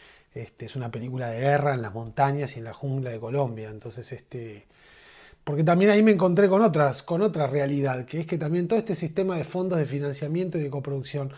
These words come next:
también te limitan a hacer un determinado tipo de cine. También topean el tipo de presupuestos que podés utilizar. Este,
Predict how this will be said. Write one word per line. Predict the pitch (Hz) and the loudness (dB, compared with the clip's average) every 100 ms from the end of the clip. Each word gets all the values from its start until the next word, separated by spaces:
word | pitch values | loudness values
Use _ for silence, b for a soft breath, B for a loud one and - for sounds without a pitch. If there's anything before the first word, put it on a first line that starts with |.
| B B B B B B _ _ - | B B B B B B _ _ -2
también | 175 220 233 | 2 6 6
te | 165 | 6
limitan | 165 165 185 165 151 | 6 4 4 2 2
a | |
hacer | - 170 | 2 2
un | 165 | 2
determinado | 160 156 139 143 165 170 123 | 2 0 -2 -2 -2 -2 -2
tipo | 139 131 120 | -6 -8 -10
de | |
cine. | - 123 104 - _ _ _ _ | -10 -14 -16 -20 _ _ _ _
También | 139 151 185 165 | -6 -2 0 4
topean | 170 160 185 185 165 | 4 6 6 6 4
el | 147 | 0
tipo | 170 165 165 | -2 0 0
de | |
presupuestos | 147 139 135 147 139 147 | -2 -6 -6 -6 -4 -6
que | 117 | -6
podés | 127 131 | -8 -8
utilizar. | 135 117 110 - 107 - _ _ b b b b b b b | -10 -12 -14 -14 -16 -18 _ _ b b b b b b b
Este, | - 160 - - 165 147 135 131 - | -4 -4 -4 -2 0 2 0 -2 -8